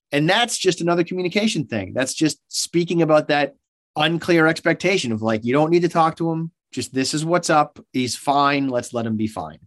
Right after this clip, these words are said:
So there's a bunch of reasons why that communication can break down. Am I,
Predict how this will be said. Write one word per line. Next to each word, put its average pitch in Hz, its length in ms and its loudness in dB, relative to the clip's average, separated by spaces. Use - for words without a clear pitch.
So - 200 0
there's 160 180 4
a 160 60 4
bunch 196 260 2
of 190 100 0
reasons 170 360 2
why 139 280 4
that 131 200 -2
communication 139 640 -2
can - 140 -16
break 117 280 -4
down. 135 400 0
Am 107 100 -4
I, 139 340 2